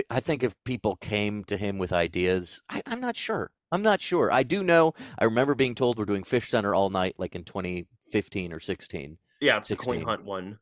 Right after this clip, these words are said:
Speaker 1: And, uh, fifteen.
Speaker 2: Yeah, 'cause sixteen
Speaker 1: And that
Speaker 2: was
Speaker 1: was
Speaker 2: nothing.
Speaker 1: probably just Lazo being like, "Can you guys do this?" I, I, I probably, that was probably that. Uh,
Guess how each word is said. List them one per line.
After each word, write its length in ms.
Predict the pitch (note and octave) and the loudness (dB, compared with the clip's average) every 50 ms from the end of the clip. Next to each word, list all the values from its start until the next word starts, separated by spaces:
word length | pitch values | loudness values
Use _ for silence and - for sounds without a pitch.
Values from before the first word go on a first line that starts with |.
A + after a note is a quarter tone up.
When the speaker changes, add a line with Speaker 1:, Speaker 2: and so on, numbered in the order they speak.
| _ _ _ _ _ _ _ _ _ _ _ _ _ _ - | _ _ _ _ _ _ _ _ _ _ _ _ _ _ -2
Speaker 1:
And, 400 | A2+ A#2 G#2+ G#2 G2+ G2+ F#2+ F2+ | 0 2 4 4 2 0 -2 -2
uh, 440 | - - G#2 G2+ F#2+ F#2+ F#2 F#2 F2+ F#2 F#2+ - - | 0 2 4 6 6 6 6 4 2 0 -6 -10 -6
fifteen. 500 | - G#2+ - - - D#2+ A#1+ A#1+ C#2 - _ _ _ _ _ _ _ _ _ _ _ _ - | -6 -6 -4 -6 -8 -10 -10 -10 -14 -18 _ _ _ _ _ _ _ _ _ _ _ _ -4
Speaker 2:
Yeah, 220 | C3 C3 B2 A2 G#2+ | 0 2 2 2 0
'cause 180 | - C#3 B2 | -2 -4 -2
sixteen 260 | - E3 - - G3 | -2 -2 -2 0 2
Speaker 1:
And 80 | F#3 D#3+ | 4 6
that 140 | C#3+ E3 F#3 | 6 6 6
Speaker 2:
was 60 | F3 | 6
Speaker 1:
was 40 | D#3 | 6
Speaker 2:
nothing. 40 | - F#3 | 6 8
Speaker 1:
probably 240 | E3+ D#3 D3+ D3+ C#3 | 6 8 8 6 6
just 260 | A#2+ C3+ B2 - - | 6 6 4 4 2
Lazo 460 | B2 A#2+ A2+ A2+ A#2 A2 F#2+ A#2 A2 | 2 4 4 6 6 4 4 4 4
being 200 | F#2+ G2+ G#2 G2 | 4 4 2 2
like, 180 | F#2+ F#2 F2+ E2 | 2 0 0 -2
"Can 120 | - G#2+ G2+ | -2 -6 -2
you 60 | F#2 | 2
guys 200 | F#2+ G2+ F#2+ E2+ | 2 2 2 2
do 180 | E2 G2 F#2 F2+ | 0 0 0 2
this?" 320 | F2+ F#2 F#2 F#2+ - - - - | 2 0 0 0 -2 -4 -4 -2
I, 80 | A#2+ | -2
I, 220 | A2+ - - A#2 A2 - | 0 2 2 2 2 2
I 80 | - A#2 | 0 -2
probably, 680 | - - - B2+ A2 G#2+ - F#2+ F2 D2 D#2+ E2+ F2 F2+ | -2 -2 0 2 2 2 2 2 0 -2 -2 -6 -4 -4
that 140 | F#2 G2+ F#2 | -2 -4 -4
was 100 | D#2+ - | -4 -6
probably 540 | - - - G#2+ F#2+ E2+ F2 D#2+ - E2 E2 | -6 0 2 2 2 2 0 -4 -4 -4 -4
that. 240 | D#2+ E2 E2 D#2+ - - | -2 -2 -4 -4 -4 -2
Uh, 260 | F2+ F#2+ F2+ F2+ F2 | 2 4 4 4 4